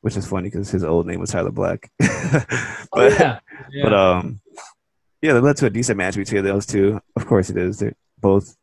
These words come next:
Speaker 1: two of the best, like, in-ring guys they have on Raw. And Rollins ended up winning with, with the stomp. And I
Speaker 2: You didn't even have to puke. Look at that.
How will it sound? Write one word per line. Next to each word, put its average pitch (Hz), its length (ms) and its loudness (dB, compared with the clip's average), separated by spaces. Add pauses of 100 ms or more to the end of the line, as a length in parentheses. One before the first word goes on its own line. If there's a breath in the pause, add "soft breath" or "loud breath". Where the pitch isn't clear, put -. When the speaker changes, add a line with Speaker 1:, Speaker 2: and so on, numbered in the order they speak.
(220)
Speaker 1:
two 107 100 0
of 98 60 4
the 92 40 2
best, 92 360 -2
like, 85 260 -8
in-ring 92 400 -6
guys 87 300 -2
they 87 100 -2
have 90 280 -2
on 90 100 -6
Raw. 90 360 -2 (680 soft breath)
And 98 100 -8
Rollins 98 300 0
ended 98 160 0
up 90 80 -2
winning 95 300 -4
with, 92 120 -4 (180)
with 98 180 0
the - 60 -12
stomp. 135 480 -2 (800)
And 92 280 -6
I 120 160 0
Speaker 2:
You 120 60 -2
didn't 127 120 -4
even 160 300 0
have 156 140 2
to 139 80 4
puke. 123 420 2
Look 135 120 2
at 127 60 4
that. 113 260 2